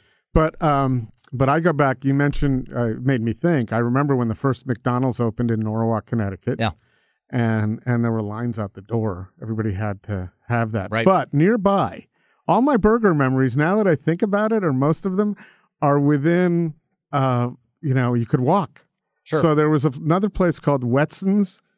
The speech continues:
Speaker 1: nineteen cent hamburgers
Speaker 2: Mm.
Speaker 1: that were, they were, like, paper thin with crappy dehydrated onions
Speaker 2: Yeah.
Speaker 1: on top of it,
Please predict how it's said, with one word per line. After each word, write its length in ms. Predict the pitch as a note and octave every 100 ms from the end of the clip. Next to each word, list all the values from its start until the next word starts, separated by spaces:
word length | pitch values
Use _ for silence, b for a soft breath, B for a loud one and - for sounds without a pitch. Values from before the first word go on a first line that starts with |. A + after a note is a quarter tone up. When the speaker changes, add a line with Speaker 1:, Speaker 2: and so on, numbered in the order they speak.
| _ _ _ _ _ _ _ _
Speaker 1:
nineteen 560 | C#3 C3+ F3 F3 F#3 F3
cent 240 | E3 D#3+
hamburgers 600 | C#3 D3+ C3 A2+ - - -
Speaker 2:
Mm. 440 | A2+ E3 E3 C#3+ C#3+
Speaker 1:
that 120 | C#3+
were, 140 | D3
they 140 | D3 D3
were, 100 | C#3+
like, 240 | C3 -
paper 320 | D3+ E3 F#3
thin 380 | D#3 D#3+ D3+ D3+
with 200 | B2+ A2+
crappy 520 | - - D3 C#3+ D3+ C3+
dehydrated 720 | B2 C3+ C3+ C3 C3+ B2+ A#2+
onions 460 | A#2+ A#2+ A2+ A2+ A#2
Speaker 2:
Yeah. 100 | G#2
Speaker 1:
on 120 | B2
top 320 | B2+ A#2 G#2
of 140 | A2 A2+
it, 160 | A#2